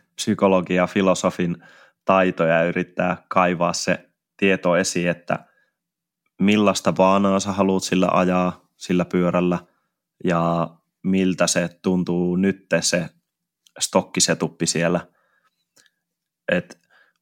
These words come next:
voi olla esimerkiksi, että, ö, se on tehty isompaan, kovempaan ajoon, paljon kovavauhtisempaan ajoon se koko pyörä, ja sit sä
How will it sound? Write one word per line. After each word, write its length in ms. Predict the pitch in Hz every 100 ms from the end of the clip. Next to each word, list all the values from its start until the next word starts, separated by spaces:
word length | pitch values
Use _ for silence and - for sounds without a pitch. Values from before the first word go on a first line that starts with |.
| -
voi 200 | 101 101
olla 200 | 107 120
esimerkiksi, 580 | 127 127 123 117 120 123
että, 600 | 123 _ 117 117 120 113 - _ _ _ _ -
ö, 40 | 104 104 104 104
se 200 | 107 107
on 360 | 104 104 104 _ _ _ _ _ _ _ _ _ -
tehty 560 | 90 - - 82 - _ _ _ _ -
isompaan, 680 | 98 110 107 107 104 104 -
kovempaan 720 | 104 101 101 98 98 95 95
ajoon, 680 | 92 92 95 92 92 92 _ _ _ _ - - - - - -
paljon 420 | 87 90 87 87 - _
kovavauhtisempaan 1200 | 101 92 90 101 98 - 101 95 95 92 90 90
ajoon 540 | 87 90 90 87 - _ _ _ _ _ _ -
se 140 | 92
koko 320 | - 87 90
pyörä, 500 | - 92 87 87 87 - _ _ _ _ -
ja 440 | 92 90 90 90
sit 300 | - 92 -
sä 180 | - 90